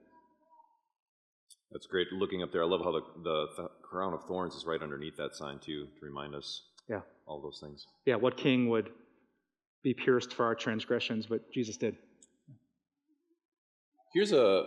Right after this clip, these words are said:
Speaker 1: maybe a more practical question about our church, and I did not submit this because it's worship related.
Speaker 2: Oh.
Speaker 1: Just wanted to let you know.
Speaker 2: All right.
Speaker 1: I also did not upvote it twenty-five times to make sure it got answered.
Speaker 2: <laughs>
Speaker 1: What do we say to people when there are disagreements about worship style?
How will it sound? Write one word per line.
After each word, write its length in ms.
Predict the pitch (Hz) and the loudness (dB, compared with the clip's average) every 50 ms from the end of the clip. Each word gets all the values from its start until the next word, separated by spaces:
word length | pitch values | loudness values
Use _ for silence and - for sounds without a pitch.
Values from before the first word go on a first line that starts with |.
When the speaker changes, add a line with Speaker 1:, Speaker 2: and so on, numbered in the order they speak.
| - | 0
Speaker 1:
maybe 240 | 113 113 110 101 107 | 0 2 4 4 4
a 40 | 101 | 4
more 160 | 101 104 98 | 4 4 2
practical 540 | 101 - - 104 101 101 107 101 - 95 87 | 2 0 0 2 2 2 0 0 0 -2 -2
question 380 | - - - 98 90 - - 90 | -2 0 0 0 0 0 -2 0
about 160 | 85 87 82 | 2 2 2
our 120 | 82 78 | 2 0
church, 640 | - - - - 110 110 139 156 - - - - - - - | 0 -4 -2 2 2 2 2 2 0 -4 -4 -6 -8 -6 -4
and 380 | 104 101 98 98 95 92 - - - - - - - - - - - | -2 0 0 0 -2 -4 -6 -8 -12 -16 -20 -20 -20 -20 -8 0 2
I 100 | 117 135 | 2 2
did 160 | 151 147 127 | 2 2 2
not 220 | 127 117 127 131 | 4 4 4 2
submit 360 | - - 180 151 139 92 - - | 2 2 2 2 2 0 2 2
this 280 | 92 104 - - - | 2 2 2 -2 -4
because 260 | - 110 - 113 95 | -4 -2 0 0 0
it's 140 | 101 95 - | 0 -2 -2
worship 340 | 101 113 117 113 - 120 - | 0 0 0 0 0 -2 -4
related. 480 | 143 143 131 90 80 82 104 135 - - - | -2 0 0 0 2 0 0 -2 -2 4 6
Speaker 2:
Oh. 200 | 220 269 - - - | 8 8 8 4 0
Speaker 1:
Just 160 | 95 - 104 | -2 0 0
wanted 140 | 98 101 120 | 0 0 2
to 60 | 120 | 0
let 180 | 120 120 - | 0 0 0
you 60 | 143 120 | 0 0
know. 220 | 90 87 110 - - - - | 0 0 0 -2 -6 -6 -2
Speaker 2:
All 100 | 123 117 | 0 0
right. 220 | 117 123 156 - | 2 2 2 4
Speaker 1:
I 60 | 123 | 4
also 300 | 120 131 160 156 - 165 | 6 6 4 4 4 2
did 200 | 143 110 123 110 | 2 2 0 2
not 260 | 113 113 117 123 120 - | 4 4 4 4 4 4
upvote 360 | 131 123 - - 113 104 98 | 2 2 2 2 4 4 4
it 120 | 101 - - | 4 2 0
twenty-five 460 | - 107 98 104 - 117 113 123 - | -2 -4 -4 -2 0 2 2 0 0
times 340 | - 85 78 78 85 - - | -2 -2 -2 -2 -4 -4 -4
to 60 | 95 | -2
make 140 | 92 90 - | -2 -2 0
sure 180 | - - 113 | 0 0 2
it 60 | 95 | 2
got 140 | - 107 107 | 2 2 2
answered. 720 | 98 78 76 - - - - - - 466 - 494 - - - | 2 2 2 4 4 6 6 6 4 6 6 4 4 4 2
Speaker 2:
<laughs> 80 | 587 - - - 539 - - - - - - - - - - 554 - - - - - - - 156 - - - - - - - - _ _ - _ - - - - - - 110 127 | 0 0 0 -2 -4 -4 -4 -8 -12 -12 -12 -10 -8 -8 -8 -6 -6 -6 -8 -4 -2 -2 -2 -2 -4 -8 -12 -14 -16 -20 -20 -20 _ _ -20 _ -20 -20 -16 -14 -12 0 4 6
Speaker 1:
What 140 | 175 175 | 6 6
do 100 | - 233 | 4 2
we 140 | 185 170 147 | 2 2 2
say 600 | - - - 139 127 127 127 131 131 131 127 127 127 | 2 2 6 8 10 10 12 10 10 8 6 4 0
to 100 | 127 127 | -4 -8
people 600 | - - 127 120 - 123 113 107 101 90 - 98 | -2 -2 -2 0 4 4 4 6 4 4 2 2
when 220 | 104 104 101 101 | 2 2 2 2
there 140 | 101 104 101 | 2 2 2
are 80 | 98 95 | 2 2
disagreements 580 | - 107 - - 98 85 95 92 92 92 - | 2 0 -2 -2 0 0 2 0 2 0 -2
about 240 | - 78 82 64 62 | -2 -2 -2 -2 0
worship 360 | 76 82 82 - - 85 - | -2 -2 -2 -2 -4 -4 -6
style? 480 | - - - 69 65 64 62 64 - - | -6 -4 -4 -4 -4 -4 -6 -8 -12 -14